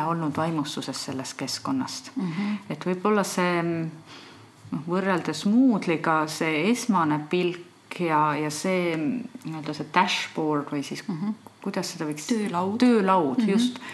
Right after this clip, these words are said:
Speaker 1: Et see töölaud, äh, näeb kindlasti välja kaasaegsem
Speaker 2: Mhm.
Speaker 1: kui, kui, äh, Moodle'i töölaua vaade. Aga see kursus iseenesest või vähemasti see, kus mina olen osalenud õppijana,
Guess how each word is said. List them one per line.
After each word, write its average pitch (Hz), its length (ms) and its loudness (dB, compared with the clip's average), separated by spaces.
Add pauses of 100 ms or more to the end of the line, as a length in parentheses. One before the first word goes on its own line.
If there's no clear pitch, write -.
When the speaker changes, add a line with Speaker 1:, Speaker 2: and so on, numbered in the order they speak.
(120)
Speaker 1:
Et - 80 -8
see 175 160 -4
töölaud, 185 920 4
äh, 175 300 2
näeb 202 300 4 (200)
kindlasti 226 460 2
välja 196 280 2
kaasaegsem 175 840 2
Speaker 2:
Mhm. 139 120 0 (420)
Speaker 1:
kui, 156 680 -2
kui, 160 400 -2
äh, 147 300 -2
Moodle'i 180 720 2 (420)
töölaua 156 600 2
vaade. 160 440 0 (640)
Aga 170 200 -2
see 170 180 -6
kursus 240 520 2
iseenesest 190 880 0
või 165 100 -2
vähemasti 175 420 2
see, 170 140 0
kus 165 200 -4
mina 180 260 2
olen 160 180 -2 (160)
osalenud 156 520 -2
õppijana, 160 440 -2